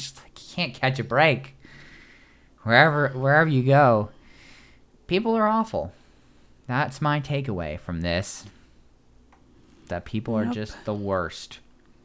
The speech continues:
Speaker 2: So, they both say, "I love you" at this point.
Speaker 1: Yes, he, and th-, look, this was so Miguel, okay? So Miguel. He wrote, he wrote his letter,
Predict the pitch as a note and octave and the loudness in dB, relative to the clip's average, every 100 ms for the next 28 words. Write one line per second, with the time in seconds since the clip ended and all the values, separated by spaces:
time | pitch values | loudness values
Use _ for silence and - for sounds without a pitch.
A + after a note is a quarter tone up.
0 | - _ _ - - - - E3+ F#3 G3 | -20 _ _ -20 -18 -16 -10 -6 -6 -6
1 | F#3 - G3+ G3+ A3 - - - - - | -10 -10 -6 -4 -6 -8 -10 -6 -6 -6
2 | - - - - - - - - - - | -8 -6 -6 -6 -8 -12 -12 -18 -16 -18
3 | - - - - - G#2+ - C3 C3 A#2+ | -18 -20 -20 -12 -2 0 2 2 4 4
4 | C#3 C3+ C3 D3+ D#3 C#3+ C3+ E2+ - D3+ | 2 0 -2 -2 -2 -6 -8 -8 -2 0
5 | D#3 D3 - - - - G2 F#2+ F#2+ F#2 | 2 0 0 -12 -16 -4 0 2 2 0
6 | D#2+ E2 E2 E2+ - - - _ B2 G2+ | -2 -2 0 -4 -8 -20 -20 _ -4 0
7 | F#2 F2+ F2 - - - E3 D3 A2+ D2+ | 2 2 -4 -14 -14 0 2 2 0 -4
8 | D2+ G#2+ A2+ B2 C3 B2+ - - _ - | -8 -4 0 2 4 2 -4 -20 _ -10
9 | A2+ C#3 D3 D3 C3+ B2+ B2 B2 A#2+ A#2 | 0 2 2 2 2 4 4 4 4 2
10 | A#2 | 0